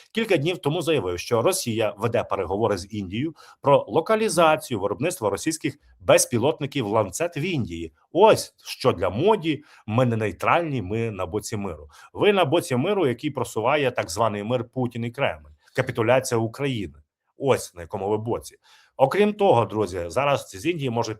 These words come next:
по-, по-, поринути дуже багато мігрантів до Росії, бо їм потрібно ручки для ви-, виготовлення військово-промислового комплексу. Ну, тому що самі росіянці завершуються,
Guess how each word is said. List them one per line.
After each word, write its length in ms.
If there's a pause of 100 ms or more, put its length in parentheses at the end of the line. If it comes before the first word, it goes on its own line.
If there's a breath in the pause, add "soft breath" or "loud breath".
по-, 140
по-, 160
поринути 520
дуже 240
багато 460 (240 loud breath)
мігрантів 600
до 80
Росії, 420
бо 140
їм 160
потрібно 440
ручки 460 (240)
для 280
ви-, 220
виготовлення 580
військово-промислового 680
комплексу. 400
Ну, 60
тому 200
що 140
самі 220
росіянці 400
завершуються, 760